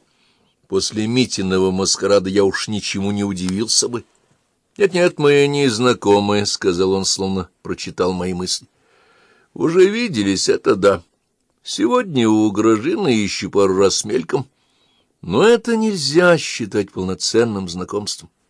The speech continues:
Меня, как вы уже могли слышать, зовут Макс, но это не имеет значения. Я и сам не имею никакого значения, в том смысле, что на моем месте мог бы оказаться кто угодно.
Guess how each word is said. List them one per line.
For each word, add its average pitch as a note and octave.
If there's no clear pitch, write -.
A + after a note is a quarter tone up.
Меня, G#2
как -
вы G#2
уже G2
могли G2
слышать, G2+
зовут G2+
Макс, G#2+
но -
это E2
не F2+
имеет F2
значения. F2+
Я F#2+
и F#2+
сам G#2
не E2+
имею E2+
никакого E2+
значения, E2+
в -
том B2+
смысле, D#3
что -
на D#3+
моем D#3
месте D#3
мог D3
бы D#3
оказаться C#3+
кто E3+
угодно. F3